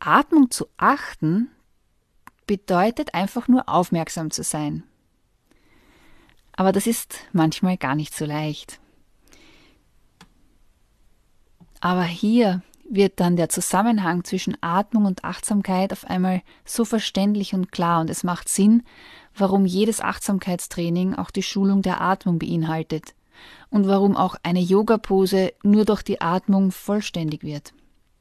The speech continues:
Achtung, es ist ganz wichtig hier, die Aufmerksamkeit auf die Atmung lenken heißt aber nicht unbedingt,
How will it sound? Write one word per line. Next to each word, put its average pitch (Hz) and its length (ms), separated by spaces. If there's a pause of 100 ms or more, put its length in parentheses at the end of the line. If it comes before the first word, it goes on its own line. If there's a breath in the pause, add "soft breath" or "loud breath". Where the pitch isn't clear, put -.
(1200 soft breath)
Achtung, 214 320
es 196 100
ist - 180
ganz 226 420
wichtig 220 400
hier, 170 340 (200 loud breath)
die - 160
Aufmerksamkeit 233 840
auf - 80
die - 200
Atmung 190 500
lenken 208 640
heißt 190 380
aber 185 220
nicht 208 360
unbedingt, 185 560